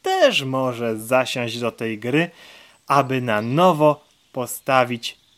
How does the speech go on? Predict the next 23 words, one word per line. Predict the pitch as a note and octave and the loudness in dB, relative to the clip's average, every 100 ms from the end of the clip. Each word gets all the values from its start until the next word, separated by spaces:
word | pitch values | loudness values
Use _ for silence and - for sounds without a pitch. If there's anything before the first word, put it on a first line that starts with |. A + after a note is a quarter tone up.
| _ | _
pytanie: | B2 A#2 - A#2+ A2+ G2+ G#2 _ _ _ _ | -6 -4 2 4 4 -2 -12 _ _ _ _
„A | G#2 G#2 - | -8 -8 -10
kim | - E3+ C#4 C#4 - A2 | -4 0 0 -2 -8 -10
jest | A2 G#2 - A2 | -10 -10 -12 -6
Jezus | A2 A2+ A#2+ A2+ - - - | -4 -4 -6 -10 -14 -16 -10
dla | A#2+ A2 G2+ | -4 -4 -4
mnie? | G2+ F#2+ A2 _ _ _ _ _ _ _ _ | -8 -14 -18 _ _ _ _ _ _ _ _
Co | - C3+ F#3+ | -6 -2 -2
właściwie | F3 A2 - - - G2+ B2 D#3+ | -2 -4 -4 -10 -14 -8 -6 -6
o | - G2 | -8 -10
nim | F#2+ G#2 G#2+ | -10 -12 -10
wiem?” | G#2+ G3 D#3 G#2+ - _ _ _ _ _ | 0 2 2 -2 -16 _ _ _ _ _
A | B2 G2+ _ | -6 -6 _
potem | B2+ A#2+ - F#3+ C#4 - _ _ - | 0 2 2 -2 -2 -6 _ _ 0
założyć | E4 E4 D#4 C4 E3+ D3+ C3+ | 6 8 8 6 4 -2 -2
Walkmana | C3+ D3 D3+ C#3+ B2 | -2 0 0 2 0
na | A#2 B2 | 0 0
uszy | F3+ F#3 D3 - - _ | 0 0 -4 -4 -8 _
i | C3+ | -4
wybrać | E3 D4 E3 B2+ - | 0 0 -2 -4 -6
się | B2+ A2+ | -12 -12
z | - | -14
Filipem | - D3 C4 C#4 F3 C#3 | -8 0 2 4 4 4